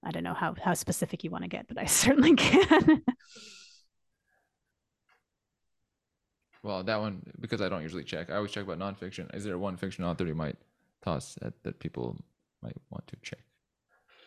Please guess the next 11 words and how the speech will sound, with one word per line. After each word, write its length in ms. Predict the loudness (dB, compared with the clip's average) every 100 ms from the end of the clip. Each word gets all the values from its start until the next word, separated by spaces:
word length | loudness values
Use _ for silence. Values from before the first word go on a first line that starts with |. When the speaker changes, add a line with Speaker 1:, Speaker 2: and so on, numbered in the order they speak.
| _ _ _ _ _ -20
Speaker 2:
If 100 | -16
you 80 | -14
were 120 | -12
to 60 | -14
pick 160 | -16 -20
one 180 | -20 -20 _ _ _
or 100 | -10
two. 180 | -6 -8 -10 _
Speaker 1:
Oh, 200 | 4 6
just 300 | 6 4 4
one? 500 | 4 4 4 2 -6